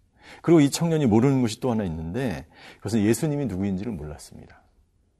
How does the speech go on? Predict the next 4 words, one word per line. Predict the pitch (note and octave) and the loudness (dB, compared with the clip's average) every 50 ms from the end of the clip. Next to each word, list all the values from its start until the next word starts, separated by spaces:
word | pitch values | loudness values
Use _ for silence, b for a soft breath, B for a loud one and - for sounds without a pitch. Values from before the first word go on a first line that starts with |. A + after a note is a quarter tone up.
| _ _ _ _ _ _ _ | _ _ _ _ _ _ _
그래서 | - C3 A2+ A#2+ | 0 0 4 4
예수님에게 | A#2+ A2+ A2 B2+ B2 A#2 A#2 A2+ A2+ - - G#2+ G2 F#2 G#2 G2+ | 4 4 4 2 2 2 2 0 -2 -4 -4 -6 -6 -4 -2 -2
뭐라고 | F#2+ F2+ F#2+ G2 G2+ G2 F#2+ F2+ | -2 -2 -2 -2 -2 -2 -2 -4
이야기합니까? | E2+ E2+ E2 E2 E2+ D#2+ D#2+ D#2 D2+ - - G#2 A#2+ D3+ F3+ | -4 -6 -8 -8 -10 -10 -12 -12 -14 -14 -12 -10 -10 -10 -12